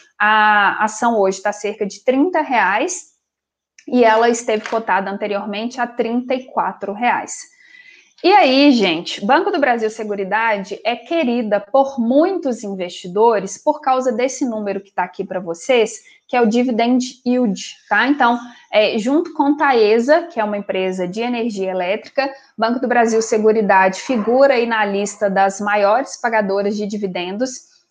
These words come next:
Então, nós estamos falando aí de um dividend yield de nove vírgula vinte e quatro por cento,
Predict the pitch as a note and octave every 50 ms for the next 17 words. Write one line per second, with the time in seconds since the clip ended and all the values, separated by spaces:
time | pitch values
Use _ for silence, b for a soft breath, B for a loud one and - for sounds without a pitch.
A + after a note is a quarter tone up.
0 | - - G3 G3 - A3+ A3+ A3+ A3+ A3+ A3+ - - A#3+ B3 B3 B3 C4 B3 A#3
1 | G#3+ A3 A3+ A3 A3 A3 G#3+ G#3 G3 G3 G3+ G#3 G#3 G#3 G3 G3 F#3 G3+ G#3 G#3
2 | G3+ G3 G3 G3 F#3+ F#3 F3+ F#3 F#3 F#3+ G3 F#3 G3 G#3 A3 A#3+ C4+ C#4+ C#4+ C#4+
3 | C4 B3+ A3 G#3+ A3+ - - G#3 G#3 G3+ G#3 G3+ G3+ - - - - G3+ G3 G3+
4 | - _ _ G3+ F#3+ - - - G3+ G3+ G#3 A#3 A#3+ - C#4